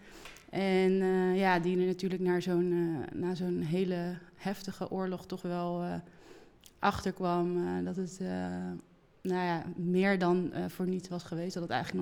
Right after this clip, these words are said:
nooit had mogen gebeuren. En ik voel heel erg dat dat een schaamte, eh,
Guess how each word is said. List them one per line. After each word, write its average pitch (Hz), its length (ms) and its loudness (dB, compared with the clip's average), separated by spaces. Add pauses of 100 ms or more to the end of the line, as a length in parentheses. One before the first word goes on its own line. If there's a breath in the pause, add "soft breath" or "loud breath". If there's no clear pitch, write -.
nooit 175 120 -4
had 175 80 -2
mogen 180 240 -6
gebeuren. 180 480 -2
En 165 140 -4 (420 loud breath)
ik 196 100 -6
voel 208 260 2
heel 190 160 4
erg 190 180 2
dat 180 240 -2
dat 180 220 -2
een 190 160 -4
schaamte, 185 680 -4
eh, 190 420 -8